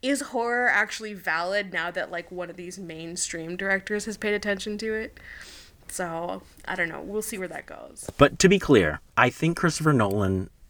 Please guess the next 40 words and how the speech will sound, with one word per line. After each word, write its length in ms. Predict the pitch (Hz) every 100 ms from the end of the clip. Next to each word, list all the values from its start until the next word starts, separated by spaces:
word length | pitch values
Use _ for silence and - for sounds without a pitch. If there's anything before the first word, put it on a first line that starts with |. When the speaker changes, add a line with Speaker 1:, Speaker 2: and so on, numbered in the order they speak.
| -
Speaker 2:
has 200 | 104 90
accomplished 460 | 87 92 80 92 90
a 40 |
lot. 300 | 78 73 -
He's 480 | 76 - 98 90 82
a 60 |
very 300 | 80 95 110
good 680 | 107 87 104 98 95 101 101 - -
filmmaker. 760 | - 87 73 73 65 69 71 - - _ - -
Speaker 1:
Mm-hmm. 120 | 208 196
Speaker 2:
So 320 | 202 214 143
is 100 | 269
James 240 | 277 254
Cameron. 380 | - 220 147 95
Like, 240 | 113 123
they've 280 | 127 156 196
both 280 | - 151 180
have, 240 | 156 127 -
have 260 | - 110
done 220 | 107 117 110
things 400 | 117 101 98 -
to 140 | -
really 520 | 92 98 98 95 90 - - -
advance 540 | 131 110 131 135 143
Speaker 1:
They've 100 | 294 277
made 60 | - -
Speaker 2:
filmmaking, 720 | 131 123 135 135 156 160 180 _
both 200 | 120 113
of 80 | 139
them. 220 | 147 165
Speaker 1:
they, 160 | 185 226 - _ _ _ -
they've 140 | 214
made 180 | 233 247
incredible 600 | 247 240 - 214 220 220
technical 560 | 214 - - 180 175 175
feats 380 | - 165 160 -
in 120 | 160 170
their 120 | 170
movies. 300 | 156 82 87
Speaker 2:
Yes, 340 | 82 - -